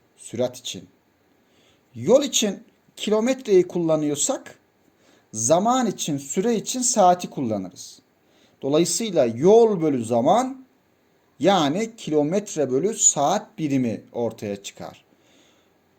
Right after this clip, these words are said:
En popüler kullandığımız sürat birimleri neymiş o zaman? Metre bölü saniye. Saniyede ne kadar metre yol aldığı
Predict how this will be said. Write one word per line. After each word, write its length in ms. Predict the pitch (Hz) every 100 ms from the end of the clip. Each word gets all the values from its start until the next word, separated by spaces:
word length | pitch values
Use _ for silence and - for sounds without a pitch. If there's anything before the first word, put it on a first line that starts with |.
| -
En 300 | 233 233 190
popüler 480 | 175 - 156 139
kullandığımız 720 | - 190 185 165 151 143 135
sürat 400 | 135 180 170 170
birimleri 420 | 147 143 135 131 160
neymiş 340 | 190 156 -
o 60 | 123
zaman? 540 | 123 147 214 240 - _ _ _ _ _ -
Metre 460 | 175 196 - 151
bölü 200 | 127 104
saniye. 680 | 98 147 156 202 208 202 208 - _ _ _ _ _
Saniyede 680 | - 139 131 127 117 110 107
ne 120 | 131
kadar 320 | 135 117 110
metre 340 | 104 101 -
yol 160 | 104 95
aldığı 560 | 95 90 - 113 175